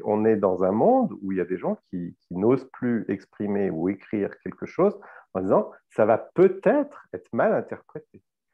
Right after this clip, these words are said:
Et ben, ce qui est formidable avec Ludovic Herman, c'est qu'il n'a pas cette, cette inquiétude. Et, et nous, comme disait Anne-Sophie,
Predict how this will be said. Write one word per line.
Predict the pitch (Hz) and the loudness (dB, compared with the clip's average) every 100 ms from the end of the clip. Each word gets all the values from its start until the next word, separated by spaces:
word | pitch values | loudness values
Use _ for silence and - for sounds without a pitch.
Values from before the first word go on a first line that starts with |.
| _ _ _ - | _ _ _ -8
Et | 117 | 0
ben, | 117 | 0
ce | 117 | 0
qui | 120 | -2
est | |
formidable | 117 104 98 113 110 | 0 -2 2 0 0
avec | 90 - | -4 -8
Ludovic | - 87 - - | -12 -10 -10 -10
Herman, | - 139 208 | -2 -2 -2
c'est | 98 | -4
qu'il | 85 85 | -8 -6
n'a | 85 | -4
pas | 123 | -4
cette, | - 98 _ | -6 -12 _
cette | - - | -18 -10
inquiétude. | 90 - - - 175 170 - | -10 -10 -16 -4 -2 -2 -4
Et, | 113 98 95 98 98 | -2 -2 -2 -2 -2
et | |
nous, | 95 135 | -2 -4
comme | 120 90 | -4 -8
disait | 92 87 | -6 -8
Anne-Sophie, | 87 - - 131 175 | -8 -12 -10 -4 -4